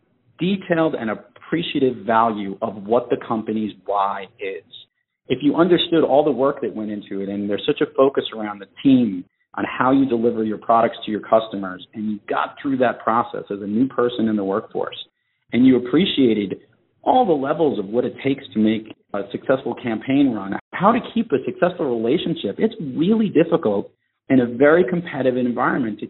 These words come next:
keep your clients for a long period of time. Larry, to your credit, you've kept clients for, you know, several years, in some cases decades,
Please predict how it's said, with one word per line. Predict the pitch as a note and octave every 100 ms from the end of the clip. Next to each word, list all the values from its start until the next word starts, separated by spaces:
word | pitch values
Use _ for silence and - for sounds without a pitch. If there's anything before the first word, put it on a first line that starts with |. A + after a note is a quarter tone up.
| -
keep | A3 -
your | G#3+
clients | - F#3 B3 - -
for | A#2
a |
long | A#2 C3+ D3+
period | C#3+ C3 A#2
of | -
time. | D#3 B2 - _ _ _ _ -
Larry, | A#2+ C3+ D3+
to | D3
your | C3+
credit, | - B2+ A#2+
you've | C#3 D3+
kept | B2+ -
clients | A2+ B2 B2+
for, | - A#2+ A2+
you | A#2
know, | A2+ G#2+ -
several | C3 C3+
years, | B2 A#2 F3 A#3 G2+ - _ _ -
in | -
some | D3+
cases | D3+ C3+ - F2+ -
decades, | - - A#2+ F#2+